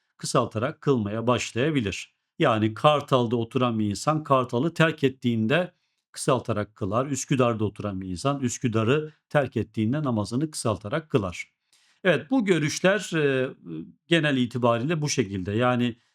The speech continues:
nereyi terk ettiğimizde, e, namazı kısaltacağımızla alakalı genel itibariyle görüşler bu şekilde.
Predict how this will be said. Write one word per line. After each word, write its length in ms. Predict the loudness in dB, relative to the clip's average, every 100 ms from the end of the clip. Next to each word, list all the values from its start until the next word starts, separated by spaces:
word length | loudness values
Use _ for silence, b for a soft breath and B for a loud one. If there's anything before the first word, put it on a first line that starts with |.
| _
nereyi 480 | 0 2 4 2 2
terk 280 | 2 0 -2
ettiğimizde, 840 | -4 -4 -2 -4 0 2 0 -2 _ _ _
e, 240 | -2 0
namazı 380 | 2 2 0 -2
kısaltacağımızla 880 | -4 0 0 2 0 0 0 0 -2
alakalı 440 | -2 -2 -2 -4 0
genel 340 | 2 2 0
itibariyle 540 | -4 -2 0 0 -2
görüşler 540 | 0 0 0 -4 -4 -4
bu 60 |
şekilde. 540 | -2 -2 -2 -6 -8